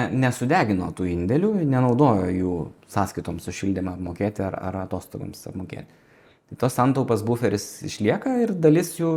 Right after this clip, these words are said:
vis dar ir investuoja, dalis taupo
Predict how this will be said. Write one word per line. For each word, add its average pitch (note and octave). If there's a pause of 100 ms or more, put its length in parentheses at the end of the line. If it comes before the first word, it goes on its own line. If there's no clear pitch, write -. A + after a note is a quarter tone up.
(600)
vis G#2
dar G#2
ir G2+ (340)
investuoja, B2
dalis F#2 (140)
taupo G2+